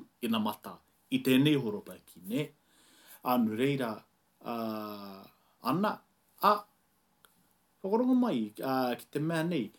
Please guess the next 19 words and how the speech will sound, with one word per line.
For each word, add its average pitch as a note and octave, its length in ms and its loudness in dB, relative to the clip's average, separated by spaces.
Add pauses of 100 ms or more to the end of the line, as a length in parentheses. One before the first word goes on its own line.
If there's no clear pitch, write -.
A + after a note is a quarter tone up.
(200)
ko - 160 -14
te - 200 -6
ina G#3+ 160 6
mata, G3+ 380 2 (520)
a, C3 100 -4 (1040)
i - 100 -8
tēnei C#3 420 2
horopaki, D#3+ 680 -4 (560)
e, A2 140 -4 (100)
e, A#2+ 180 -2 (1600)
e - 80 -12
kororo C#3 440 4 (760)
ki C3+ 160 -4
te, A#2 180 2 (1400)
ki A2+ 100 -12 (100)
te G#2+ 140 0 (2500)
inaja B2 420 4
tonu C#3+ 560 2
tanga, A2 320 0